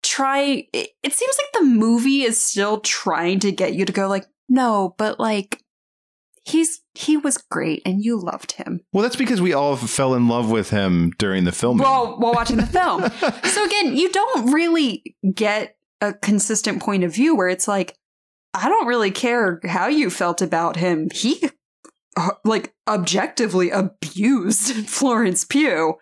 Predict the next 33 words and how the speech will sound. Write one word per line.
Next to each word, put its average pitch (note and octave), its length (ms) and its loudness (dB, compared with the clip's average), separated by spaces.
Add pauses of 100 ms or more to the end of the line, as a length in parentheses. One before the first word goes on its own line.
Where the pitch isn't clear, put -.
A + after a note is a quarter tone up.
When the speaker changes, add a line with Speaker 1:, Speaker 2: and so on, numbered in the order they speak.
(420)
Speaker 1:
in A#3+ 180 2
the G#3 120 4
situ-," G3 440 0
like, F#3+ 320 0 (300)
that C#4 240 -2
kind F4 260 0
of A3 60 2
negates G3+ 600 2
whatever F3 640 -2 (840)
you G#3+ 120 0
guys F3+ 320 -2
had. G3 600 -4
Speaker 2:
No, A#3+ 140 2
that C#4 160 -2
is, C#4 480 -2
that's B3 200 -2
one E4 120 2
of E4 60 0
the D4 60 2
weirdest D3+ 520 2
moments A2 720 2
of A#2 160 -2
the A2+ 80 2
movie A#2 320 2
is, A2+ 120 2
so C#3 140 0
she C3 240 -2
gets E3 280 -2
to G#3 100 0
the D#3+ 100 0
top G2+ 360 -2
of F#2 160 0
the E2+ 460 2